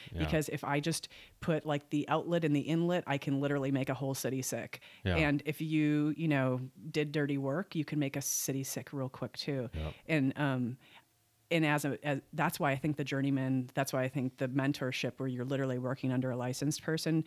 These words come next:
Speaker 1: Uh-huh.
Speaker 2: is, um, the only sane way to do it, <laughs> you know,
Speaker 1: Mm-hmm.
Speaker 2: is the
Speaker 1: Yeah,
Speaker 2: o-,
Speaker 1: yeah.
Speaker 2: and, and eventually, you know, in any school like nursing, or you're gonna have to go do some kind of a residency.
Speaker 1: Yep.
Speaker 2: So it's basically an observed re-, residency under one teacher here.
Speaker 1: Yeah.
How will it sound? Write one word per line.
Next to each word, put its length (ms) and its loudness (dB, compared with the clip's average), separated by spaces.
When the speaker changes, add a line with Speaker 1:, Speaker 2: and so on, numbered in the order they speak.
Speaker 1:
Uh-huh. 220 0
Speaker 2:
is, 340 2
um, 400 -2
the 180 2
only 160 0
sane 420 2
way 160 2
to 80 2
do 240 0
it, 160 2
<laughs> 160 2
you 80 2
know, 60 4
Speaker 1:
Mm-hmm. 80 2
Speaker 2:
is 80 0
the 80 2
Speaker 1:
Yeah, 80 8
Speaker 2:
o-, 80 6
Speaker 1:
yeah. 120 8
Speaker 2:
and, 140 10
and 100 6
eventually, 640 10
you 120 8
know, 100 8
in 100 8
any 200 6
school 340 2
like 220 4
nursing, 460 2
or 240 0
you're 120 0
gonna 180 2
have 160 -4
to 80 -6
go 140 -2
do 260 -2
some 200 -2
kind 200 -4
of 60 -6
a 20 -6
residency. 640 -6
Speaker 1:
Yep. 200 -2
Speaker 2:
So 420 4
it's 140 -4
basically 680 4
an 240 2
observed 560 0
re-, 160 2
residency 560 0
under 160 2
one 460 -2
teacher 340 -4
here. 480 -2
Speaker 1:
Yeah. 200 0